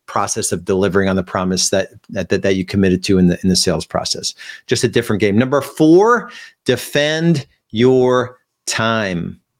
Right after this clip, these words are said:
There are so many things that will take your time. Some of them are seemingly good, right? The buyer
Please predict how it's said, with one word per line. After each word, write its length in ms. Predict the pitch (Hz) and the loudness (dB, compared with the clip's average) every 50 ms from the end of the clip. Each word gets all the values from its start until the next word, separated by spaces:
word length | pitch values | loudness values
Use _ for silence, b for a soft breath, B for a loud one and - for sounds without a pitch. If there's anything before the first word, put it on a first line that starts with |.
| _ _ _ _ _ _ _ _ _ _ _ | _ _ _ _ _ _ _ _ _ _ _
There 280 | 113 113 117 123 123 117 | -2 0 0 0 0 -2
are 200 | 135 123 120 113 | -2 -2 -2 -2
so 420 | - - - - - 156 156 165 | -2 -2 -2 0 0 2 2 2
many 240 | 170 175 170 165 160 | 0 0 0 -2 -4
things 760 | 131 - 170 160 147 127 113 107 101 95 - - - - - b b b b b b | -2 0 0 0 2 2 0 -2 -2 -2 -2 -4 -6 -6 -10 b b b b b b
that 160 | - 110 113 123 | -6 -4 -2 0
will 140 | 123 120 | 0 0
take 520 | 123 - - - - 143 143 139 131 - - | 0 -2 -4 -2 0 0 0 0 -2 -4 -2
your 140 | 117 117 117 | 0 0 0
time. 600 | 117 - - 123 120 113 98 87 85 90 92 - _ b b b b b | -2 -4 -4 -2 -2 -2 -2 -4 -6 -8 -10 -12 _ b b b b b
Some 260 | b - - 147 180 | b -4 -2 0 0
of 60 | 202 | 0
them 180 | 190 190 185 180 | 0 0 0 0
are 120 | 143 135 | -2 -4
seemingly 500 | - - - 170 160 160 156 143 135 123 | -4 -2 0 2 2 4 4 4 2 2
good, 400 | 110 98 120 143 151 117 92 - | 0 2 2 2 2 2 0 0
right? 320 | 90 98 101 113 131 131 120 | -2 -2 -2 -2 -2 -4 -4
The 100 | 113 98 | -6 -6
buyer 680 | 90 - 117 120 131 143 147 147 143 139 131 135 | -2 -2 -2 0 0 -2 -2 -4 -6 -6 -8 -10